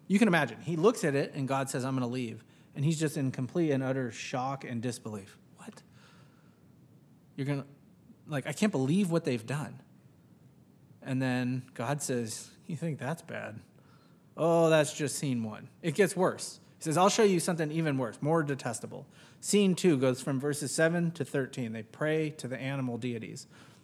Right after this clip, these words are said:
"Then he brought me to the entrance of the court." So they're working their way. The way this vision works is it goes like this. Like, the temple is this big complex,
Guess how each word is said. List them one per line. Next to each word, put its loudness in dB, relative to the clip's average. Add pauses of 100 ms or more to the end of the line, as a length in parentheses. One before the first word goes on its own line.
(300)
"Then 6
he 6
brought 8
me 4
to 4
the 4
entrance 2
of 0
the 2
court." -2 (340)
So 4
they're 8
working 8
their 4
way. 4
The 2
way 8
this 4
vision 2
works 2
is 0
it 0
goes 0
like -2
this. -12
Like, -8 (240)
the 0
temple 4
is 4
this 0
big -2
complex, -4